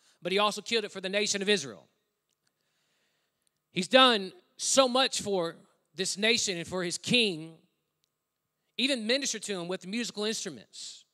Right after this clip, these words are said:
when he was in time of stress and overwhelmed. He ministered to him and ministered for him. But now Saul, in jealousy and rage, knowing that his kingship is gonna be taken,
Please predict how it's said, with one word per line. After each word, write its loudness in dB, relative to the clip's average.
when -8
he -4
was -10
in -8
time -8
of -10
stress -8
and -12
overwhelmed. -6
He -10
ministered -8
to -18
him -20
and -12
ministered -6
for -6
him. -14
But -6
now 4
Saul, -2
in -10
jealousy -4
and -8
rage, 0
knowing -2
that -4
his -6
kingship -2
is -12
gonna -6
be -10
taken, -10